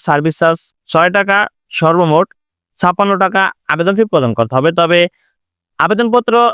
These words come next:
সাবমিট করার বাহাত্তর ঘন্টার মধ্যে আপনার আবেদন ফি প্রদান করতে হবে। এই সময়ের পূর্বে যদি আপনি আবেদন ফি প্রদান না করেন তাহলে আপনার আবেদনটি বাতিল বলে গণ্য হবে। যারা রেলপথ মন্ত্রণালয়ে এই সার্কুলারে আবেদনপত্র সাবমিট করবেন তারা অবশ্যই আবেদনপত্র সাবমিট করার পরপরই টেলিটক সিম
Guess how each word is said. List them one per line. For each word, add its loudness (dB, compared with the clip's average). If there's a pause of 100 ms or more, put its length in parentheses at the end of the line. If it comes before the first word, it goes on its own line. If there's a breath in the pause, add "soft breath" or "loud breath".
(200)
সাবমিট 0
করার 2
বাহাত্তর 0
ঘন্টার 0
মধ্যে 0
আপনার -2 (200)
আবেদন -2
ফি 0 (100)
প্রদান 0
করতে -2
হবে। 2 (240)
এই 2 (100)
সময়ের 2
পূর্বে 2 (100)
যদি 2
আপনি -4 (220)
আবেদন 0
ফি 0
প্রদান 2
না 2
করেন -2
তাহলে 2
আপনার -4 (100)
আবেদনটি 0
বাতিল -2
বলে 2 (100)
গণ্য 0
হবে। 2 (520 loud breath)
যারা 4 (200)
রেলপথ 2 (100)
মন্ত্রণালয়ে 2
এই 4
সার্কুলারে 0 (160)
আবেদনপত্র -2 (120)
সাবমিট -2
করবেন 2
তারা 2 (120)
অবশ্যই 2 (200)
আবেদনপত্র -2 (120)
সাবমিট -2
করার 4
পরপরই 0 (380)
টেলিটক 2
সিম 2